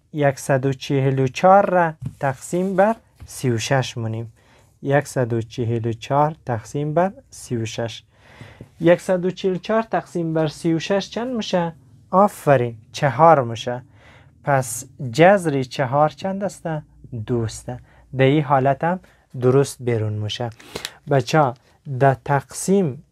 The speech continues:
شما می‌تونین که صورت را جدا جذرش بگیرین، مخرج را جدا جذرش بگیرین، بعد از او اگر قابل تقسیم بود، بر هم دیگر تقسیم که جوابش حاصل می‌شه. یا می‌تونین که صورت و مخرج را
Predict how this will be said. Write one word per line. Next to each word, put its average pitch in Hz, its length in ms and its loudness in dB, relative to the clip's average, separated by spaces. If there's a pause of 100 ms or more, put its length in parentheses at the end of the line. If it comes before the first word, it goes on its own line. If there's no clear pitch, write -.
(120)
شما 151 360 0
می‌تونین 147 560 0
که 127 100 -4
صورت 139 560 2
را 139 120 2
جدا 123 420 2
جذرش 170 500 0
بگیرین، 151 460 0 (120)
مخرج 123 540 -2
را 117 60 0
جدا 120 400 4
جذرش 160 480 0
بگیرین، 160 440 -2 (400)
بعد 165 340 6
از 123 140 0
او 123 80 2
اگر 123 160 0
قابل 127 540 -2
تقسیم 131 500 -6
بود، 190 320 4
بر 131 160 4
هم 127 200 -8
دیگر 127 320 0
تقسیم 151 480 -6
که 180 260 -4 (180)
جوابش 131 440 2
حاصل 117 360 -2
می‌شه. 113 380 -4 (720)
یا 160 400 6 (380)
می‌تونین 165 580 0
که 131 340 -2 (260)
صورت 175 640 2
و 147 100 0
مخرج 170 640 -2
را 170 160 0